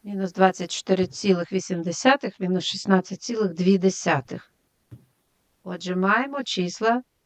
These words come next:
з однаковим знаком, так? Тут вже без дужок, нічого спрощувати не треба, але треба пам'ятати, що це додавання модулів,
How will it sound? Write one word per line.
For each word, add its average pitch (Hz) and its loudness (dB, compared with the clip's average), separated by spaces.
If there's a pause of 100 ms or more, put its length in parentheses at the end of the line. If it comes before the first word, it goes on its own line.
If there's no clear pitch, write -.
(220)
з - -12
однаковим 185 0
знаком, 160 -6
так? 214 -10 (340)
Тут 190 -10
вже 185 0
без 175 2
дужок, 190 0
нічого 175 2
спрощувати 180 0
не 196 0
треба, 294 2
але 185 0
треба 175 0
пам'ятати, 196 0
що 196 -4
це 190 4
додавання 175 2
модулів, 294 -2